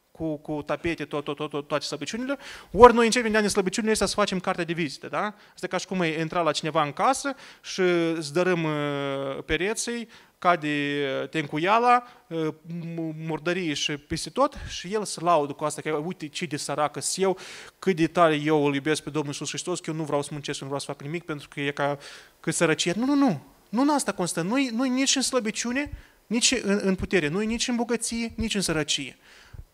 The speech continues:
Scopul nostru este ca Iisus Hristos să vadă în viața voastră, în viața noastră, de fapt. Așa că toți și fiecare dintre noi trebuie să judece în privința asta. Cum Iisus Hristos se vede în viața mea? Și dacă El nu se vede suficient, probabil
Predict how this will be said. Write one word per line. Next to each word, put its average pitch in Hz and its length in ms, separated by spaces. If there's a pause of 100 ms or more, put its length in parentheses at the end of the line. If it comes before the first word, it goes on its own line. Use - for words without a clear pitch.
(140)
Scopul 277 480
nostru 247 280
este 226 180
ca 202 120
Iisus 190 280
Hristos 185 320
să - 60
vadă 147 220
în 147 80
viața 139 240
voastră, - 480 (180)
în 160 100
viața 170 200
noastră, 175 320
de - 80
fapt. - 240 (720)
Așa - 300
că 262 140
toți 269 600
și - 160
fiecare 254 340
dintre 220 180
noi 226 100
trebuie 220 300
să - 140
judece 190 500 (380)
în 180 120
privința 156 400
asta. 127 320 (380)
Cum 294 360
Iisus 190 440
Hristos 180 540 (200)
se 185 480 (100)
vede 156 280
în 156 60
viața 143 260
mea? 131 260 (220)
Și - 120
dacă 165 200
El 156 200
nu 151 140
se 220 120
vede 226 180
suficient, 208 540
probabil 165 640